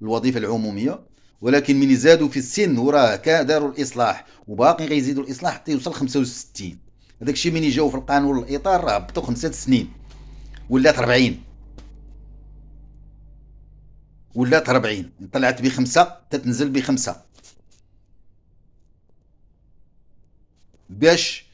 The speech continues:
يعني هذاك، هذاك اللي توظف خاصو من يخرج يكون عنده الحق في التقاعد. راه تا التقاعد ملي كان في واحد وثلاثين،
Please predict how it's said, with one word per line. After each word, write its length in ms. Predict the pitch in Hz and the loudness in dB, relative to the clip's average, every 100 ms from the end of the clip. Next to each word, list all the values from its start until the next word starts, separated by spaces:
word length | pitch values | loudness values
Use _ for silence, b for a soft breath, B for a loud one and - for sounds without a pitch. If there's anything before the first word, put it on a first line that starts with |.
| _ - | _ -2
يعني 460 | 139 139 147 135 | 2 4 4 4
هذاك، 300 | 131 139 - - | 2 0 -4 -6
هذاك 200 | 123 135 | -4 -2
اللي 300 | 135 127 139 | -2 0 -2
توظف 420 | 151 143 131 - | -2 -4 -2 -4
خاصو 500 | - 135 - 180 180 131 | -2 -4 -2 -2 -2 -4
من 160 | 156 | -2
يخرج 320 | 147 139 175 | -2 -2 -2
يكون 260 | 143 170 151 | -2 -2 -2
عنده 200 | 135 147 | 0 -2
الحق 280 | 139 - - | -4 -6 -8
في 60 | |
التقاعد. 540 | - - 123 117 90 78 - _ _ - _ _ - | -8 -4 0 0 -2 -8 -18 _ _ -20 _ _ -6
راه 100 | 120 | -4
تا 120 | 135 | -2
التقاعد 580 | 147 151 147 135 135 135 | 0 2 6 6 6 2
ملي 180 | 131 135 | 2 0
كان 160 | 135 | 0
في 120 | 123 127 | -2 -2
واحد 240 | 123 104 | -2 -4
وثلاثين، 480 | 117 123 123 190 | -4 -4 -2 -4